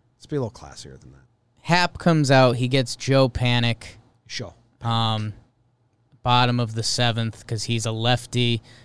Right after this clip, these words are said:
Speaker 2: which makes Mike King's job easier. Like, this, that Happ moment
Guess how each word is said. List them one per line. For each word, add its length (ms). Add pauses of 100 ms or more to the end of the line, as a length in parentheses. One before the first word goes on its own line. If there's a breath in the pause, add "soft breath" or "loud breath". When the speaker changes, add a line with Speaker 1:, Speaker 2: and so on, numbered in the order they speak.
Speaker 2:
which 240
makes 420
Mike 320
King's 380
job 260
easier. 300
Like, 160 (280 loud breath)
this, 440 (1500)
that 300
Happ 300
moment 540